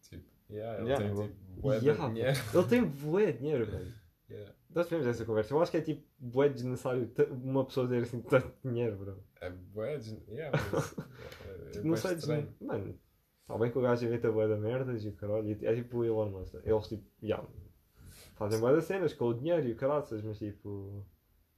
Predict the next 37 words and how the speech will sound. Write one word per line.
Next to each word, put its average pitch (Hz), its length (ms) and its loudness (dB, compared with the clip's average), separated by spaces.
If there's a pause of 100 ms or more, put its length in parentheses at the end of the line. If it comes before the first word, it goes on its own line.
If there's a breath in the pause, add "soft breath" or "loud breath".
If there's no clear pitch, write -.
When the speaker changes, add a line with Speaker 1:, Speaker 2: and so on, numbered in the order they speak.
(600)
Speaker 3:
em 113 120 -4
termos, 123 300 2
tipo, - 180 -6
de - 60 -20
capitalismo, 123 760 -2
uma 180 260 2
pessoa 151 320 -2
ter, 135 240 0
tipo, 135 200 -6 (960)
tanto 170 260 4
dinheiro 151 200 2
que 139 60 2
ele 131 100 4
consegue 131 260 0
comprar, 127 320 0
tipo, 110 680 -4 (360)
doze 117 340 0
Speaker 1:
É 101 40 -8
Speaker 3:
carros 156 180 0
Speaker 1:
metade, 113 180 -2
Speaker 3:
bué 147 160 8
caros 135 400 0
por 139 140 -2
dia 139 100 4
Speaker 1:
metade 127 160 4
Speaker 3:
e - 40 6
eu 165 40 6
Speaker 1:
do 165 40 4
Speaker 3:
não 170 80 4
Speaker 1:
mundo. - 80 -4
Speaker 3:
consigo 160 440 0 (160)
nem 147 280 0
ter 165 220 2
dinheiro 143 240 2
para 139 120 -4
pôr 143 260 2
gasolina 135 640 4